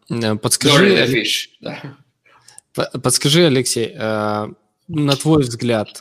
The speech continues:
Speaker 1: э, че лучше, что лучше? Искать, э, стартапы перспективные, э, на Series A или все-таки там,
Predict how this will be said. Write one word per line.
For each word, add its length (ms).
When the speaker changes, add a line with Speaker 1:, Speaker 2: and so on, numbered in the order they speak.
Speaker 1:
э, 420
че 200
лучше, 560
что 280
лучше? 480
Искать, 580
э, 280
стартапы 840
перспективные, 920
э, 60
на 140
Series 600
A 40
или 280
все-таки 680
там, 460